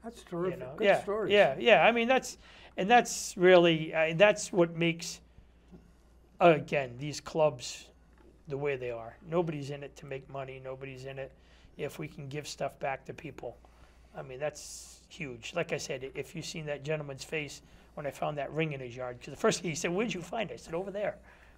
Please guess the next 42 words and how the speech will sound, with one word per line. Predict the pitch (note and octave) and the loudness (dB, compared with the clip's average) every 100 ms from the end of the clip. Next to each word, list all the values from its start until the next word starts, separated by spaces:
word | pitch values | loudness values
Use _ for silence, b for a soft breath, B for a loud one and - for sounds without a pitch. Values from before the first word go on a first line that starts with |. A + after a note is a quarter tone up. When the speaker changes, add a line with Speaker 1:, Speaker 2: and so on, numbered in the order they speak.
| b | b
Speaker 2:
And | F3+ | -10
he | D#3 | -8
goes, | C3+ | -6
"You | F#3+ | -4
gotta | A3+ D3 | -2 -2
be | C#3+ | -4
kidding | C#3+ A#3 E3+ | -2 0 0
me." | - - - b b b b - E3+ | -4 -18 -20 b b b b -20 -16
And | E3+ C#3+ C#3 | -12 -10 -8
he | C#3 | -8
was | D3 D#3+ | -4 2
all | F3+ F3+ | 6 8
happy. | F3 E3+ F3 | 8 4 2
You | |
know, | D3+ | 0
his | C#3 C3+ | -2 -2
brother | F3+ F#3 F#3 | 2 4 4
hadn't | F3+ F3+ D#3+ | 4 4 2
worn | D#3 F3 F3+ | 2 4 6
a | |
ring | D#3+ E3 F3 F3+ E3+ B B B - | 4 4 2 0 -6 B B B -14
since | F3 D#3+ | -10 -8
he | C#3 | -6
lost | C#3 F3 E3 E3+ | 0 2 0 -4
it. | E3 | -8
He | C#3 | -6
had | C#3+ C3+ | -8 -6
a, | |
like, | C#3 C#3 | -8 -8
a | C3 | -8
rubber, | C3+ C#3+ D3 C#3 - _ - | -4 -2 0 -2 -6 _ -12
I | C#3+ | -12
don't | - | -12
know, | A2+ - - | -18 -18 -16
some | D#3 C#3 | -14 -10
kind | C#3+ | -8
of | C3 C3 | -6 -6
rubber | C3+ C3 | -4 -6
thing | - C#3 B2 | -10 -14 -8
on | C3 B2+ | -8 -8
it, | - | -14
just | - B2+ | -16 -16